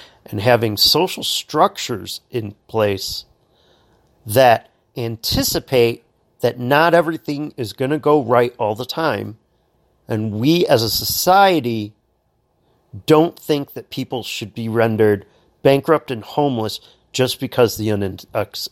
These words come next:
unexpected happened. Because the unexpected could happen to any of us at any time. So we need to look out for each other.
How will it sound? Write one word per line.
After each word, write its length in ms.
unexpected 720
happened. 440
Because 300
the 240
unexpected 760
could 140
happen 360
to 120
any 240
of 120
us 420
at 240
any 240
time. 400
So 200
we 160
need 260
to 80
look 360
out 260
for 200
each 160
other. 400